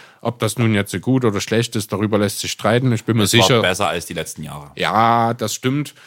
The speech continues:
Speaker 1: Hier muss man vielleicht auch, abgesehen von dieser Finalentscheidung, kommen wir noch dazu, muss man vielleicht nicht unbedingt über die Juroren reden, sondern über das System, wie bewertet wird.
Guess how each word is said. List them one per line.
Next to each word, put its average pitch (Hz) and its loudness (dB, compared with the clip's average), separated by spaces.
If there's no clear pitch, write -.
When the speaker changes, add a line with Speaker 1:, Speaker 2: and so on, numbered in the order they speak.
Speaker 1:
Hier 113 0
muss 117 0
man 120 2
vielleicht 110 0
auch, - -2
abgesehen 120 0
von 123 0
dieser 123 -2
Finalentscheidung, 135 0
kommen 117 2
wir 120 4
noch 120 0
dazu, 120 -4
muss 117 0
man 107 -4
vielleicht 101 -2
nicht 107 -2
unbedingt 107 -2
über 101 -8
die 95 -8
Juroren 113 -2
reden, 123 -4
sondern 98 -6
über 92 -6
das 90 -10
System, 101 -4
wie 98 -4
bewertet 82 -6
wird. 120 0